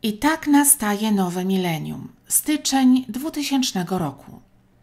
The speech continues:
Media pełne są spekulacji na temat tego, cóż przyniesie nam ta jedyna w swoim rodzaju data? Jedni twierdzą, że powinniśmy się czuć uprzywilejowani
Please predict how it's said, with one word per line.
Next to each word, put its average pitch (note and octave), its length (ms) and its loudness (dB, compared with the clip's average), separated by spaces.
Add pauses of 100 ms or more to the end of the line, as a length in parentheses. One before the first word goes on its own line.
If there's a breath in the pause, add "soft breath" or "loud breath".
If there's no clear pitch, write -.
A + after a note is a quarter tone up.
(920 soft breath)
Media C4 520 4
pełne C#4 520 4
są B3 220 0
spekulacji G#3+ 960 0
na G3 120 0
temat G3+ 400 -2
tego, F#3+ 480 -2 (640 loud breath)
cóż - 680 -2
przyniesie A#3 640 0
nam F#3 260 -2
ta F#3 480 -4 (580 soft breath)
jedyna A3 500 2
w - 80 -8
swoim F#3 460 -2
rodzaju E3+ 600 -4
data? F3+ 500 -4 (460)
Jedni C#4 440 2
twierdzą, B3 540 2
że A#3 100 -4
powinniśmy A3 560 -4
się G#3+ 240 -4
czuć G#3 260 -6
uprzywilejowani G#3+ 1300 -2